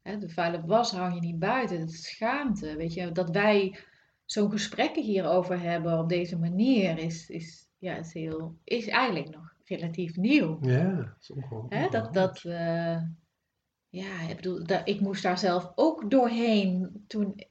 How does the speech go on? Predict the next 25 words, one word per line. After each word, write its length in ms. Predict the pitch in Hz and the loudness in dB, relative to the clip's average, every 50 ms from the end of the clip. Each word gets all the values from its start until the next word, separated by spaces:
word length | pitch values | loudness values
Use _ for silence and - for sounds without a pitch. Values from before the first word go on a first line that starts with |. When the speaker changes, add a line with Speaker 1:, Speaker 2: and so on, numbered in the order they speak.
| - 185 | -12 -8
Speaker 1:
toen 280 | - 196 202 190 185 196 | -6 -4 -2 0 2 4
mijn 260 | 214 208 202 208 202 | 4 6 6 6 4
boek 200 | 202 214 180 180 | 4 2 2 4
de 80 | 202 202 | 4 6
wereld 340 | 226 240 262 254 226 208 - | 6 6 6 4 4 2 0
inkwam 640 | - 202 196 185 - - 202 190 185 175 165 170 165 | 0 0 0 0 0 4 6 6 6 6 6 2 2
en 120 | 175 190 | 0 0
ik 100 | 190 - | 0 2
wist, 380 | 190 208 214 214 208 214 - - | 6 8 8 8 8 4 0 -2
"Oké, 380 | 202 202 - 220 208 196 185 175 | -2 0 2 4 4 4 4 4
dadelijk 420 | 185 196 190 190 185 190 185 - | 2 2 2 2 2 0 -2 -2
gaat, 480 | - 196 180 180 180 180 - - - - - | 0 0 2 2 2 0 -4 -12 -14 -10 -4
gaat 200 | 208 196 190 180 | 0 0 4 4
de 100 | 214 196 | 6 6
wereld 340 | 220 262 302 277 277 262 202 | 8 8 8 8 8 8 6
het 140 | 202 190 | 6 4
lezen." 560 | 180 180 165 160 175 180 165 185 175 160 165 165 - - - - - - _ - | 4 4 4 4 4 2 0 0 0 0 0 -2 -8 -16 -20 -20 -20 -20 _ -8
Ja, 280 | 185 185 151 113 - | -4 0 2 2 2
ik 120 | - 175 175 | 2 0 -2
moest 240 | 175 180 185 247 | -2 -2 -2 -2
ook 100 | 233 - | -4 -4
enorm 440 | - 277 320 359 381 349 330 294 254 | -4 -6 -4 -2 -4 -2 0 0 0
door 160 | 220 220 208 | 0 0 0
mijn 240 | 190 196 185 180 180 | 2 2 0 0 0
schaamte. 640 | 180 - - 170 160 156 156 160 160 - - 147 | -2 -6 -6 -6 -6 -6 -6 -8 -10 -12 -12 -14